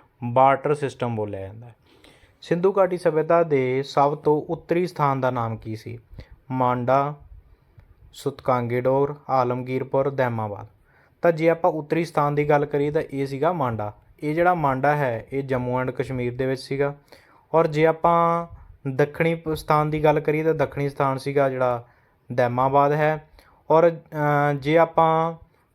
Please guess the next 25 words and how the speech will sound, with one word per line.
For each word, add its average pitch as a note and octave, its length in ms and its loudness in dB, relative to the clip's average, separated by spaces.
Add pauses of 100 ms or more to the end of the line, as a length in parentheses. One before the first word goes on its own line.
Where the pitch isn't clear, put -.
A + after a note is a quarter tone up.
(480)
ਅ, - 20 -8 (360)
ਪੂਰਬੀ F3 340 0
ਦੀ F3+ 180 0
ਗੱਲ D3 180 4
ਕਰੀਏ C3+ 260 0
ਤਾਂ C#3+ 140 2
ਪੂਰਬ C#3 320 0
ਦੇ C3+ 120 0
ਵਿੱਚ C3+ 360 -2 (340)
ਸੁਤਕਾਂਗੇਡੋਰ B2+ 800 -2
ਹੈ। E3 360 -2 (360)
ਔਰ D3+ 160 4
ਜੇ D3+ 180 4
ਆਪਾਂ D#3 480 0 (580)
ਪੱਛਮ F3+ 400 0
ਵਾਲੀ E3 200 2
ਸਾਈਡ D3 240 0
ਗੱਲ C3 240 0
ਕਰੀਏ, A#2+ 420 -4 (540)
ਪੱਛਮ D3+ 300 0
ਵਾਲੀ E3+ 240 2
ਸਾਈਡ D3 260 2
ਸੁਤਕਾਂਗੇਡੋਰ C3+ 720 -2
ਹੈ। E3 180 2
ਔਰ D#3 360 0